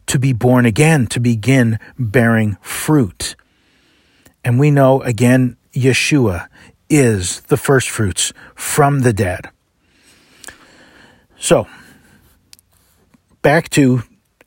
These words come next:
heaven and earth even passing away. Isaiah thirty-four and verse four says, "And all the heavenly lights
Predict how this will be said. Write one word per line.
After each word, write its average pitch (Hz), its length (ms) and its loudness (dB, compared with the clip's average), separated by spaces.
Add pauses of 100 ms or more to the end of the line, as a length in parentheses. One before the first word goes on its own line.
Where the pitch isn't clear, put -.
(500)
heaven 143 320 2
and 135 160 0
earth 139 500 -2 (100)
even 117 340 0 (100)
passing 131 400 0
away. 110 480 0
Isaiah 131 420 2
thirty-four 143 540 0
and 131 80 0
verse 131 180 0
four 135 380 2
says, 127 340 0 (560)
"And 135 120 -2
all 160 260 2
the 175 100 -2
heavenly 165 400 0
lights 139 480 0